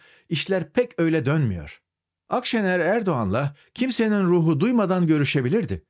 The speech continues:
Böyle yapılmadı. Bu bir siyaset mühendisliğidir. Saraya çıkarak devletin güç aktarım merkeziyle kenetlendi ve İYİ Parti'deki yegane çekim merkezi olduğunu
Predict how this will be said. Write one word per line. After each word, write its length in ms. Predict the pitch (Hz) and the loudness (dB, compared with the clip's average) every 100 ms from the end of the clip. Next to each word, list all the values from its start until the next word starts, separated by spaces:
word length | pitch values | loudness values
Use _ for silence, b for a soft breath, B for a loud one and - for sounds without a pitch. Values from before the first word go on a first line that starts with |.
| B B | B B
Böyle 240 | 123 208 240 | 2 2 4
yapılmadı. 600 | 160 117 214 143 92 87 _ _ _ 143 139 | 0 0 0 0 -2 -10 _ _ _ -8 0
Bu 140 | 226 | 2
bir 260 | 262 185 143 | 2 0 -2
siyaset 500 | - 135 123 240 156 | 0 -2 0 -2 -2
mühendisliğidir. 840 | 110 98 90 - 95 87 92 - _ _ _ _ b b | -2 -2 -6 -8 -6 -6 -8 -12 _ _ _ _ b b
Saraya 420 | - 143 147 220 | -2 0 2 0
çıkarak 440 | 196 156 110 131 | -2 -2 -2 0
devletin 680 | 139 131 143 156 151 202 143 | 0 0 0 0 0 0 0
güç 260 | 120 226 - | 0 -2 -2
aktarım 440 | 160 - 156 214 | -6 -2 0 2
merkeziyle 580 | 196 151 139 147 214 214 | 2 0 0 0 2 0
kenetlendi 600 | 156 139 131 143 151 208 | 0 -2 0 0 0 2
ve 200 | 214 190 B B B | 0 -2 B B B
İYİ 240 | - 190 254 | 0 2 2
Parti'deki 600 | 202 147 139 123 113 147 | 0 -2 -2 -2 -2 0
yegane 680 | 123 104 220 208 185 180 180 | -2 2 0 2 0 0 0
çekim 320 | - 156 240 | -2 0 0
merkezi 420 | 202 160 156 143 | 0 2 0 2
olduğunu 500 | 160 139 131 135 165 | 2 2 2 0 -2